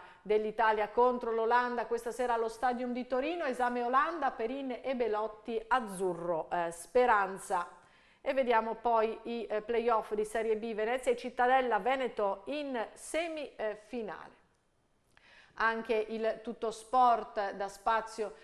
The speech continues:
al tema delle seconde squadre, tutto quello che, eh, c'è, eh, da sapere.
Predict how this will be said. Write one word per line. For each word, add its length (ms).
al 580
tema 220
delle 180
seconde 460
squadre, 640
tutto 240
quello 580
che, 300
eh, 100
c'è, 380
eh, 160
da 180
sapere. 840